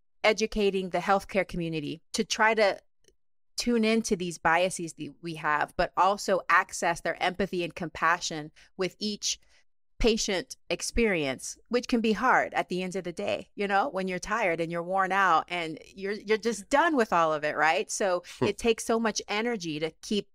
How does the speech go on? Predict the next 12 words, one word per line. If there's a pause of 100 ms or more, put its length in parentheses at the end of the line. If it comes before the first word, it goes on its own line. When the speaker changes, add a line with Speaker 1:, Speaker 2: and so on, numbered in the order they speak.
(300)
Speaker 1:
tapping
into
that
empathy
and
compassion. (300)
But
it's
also
about (260)
educating
patients,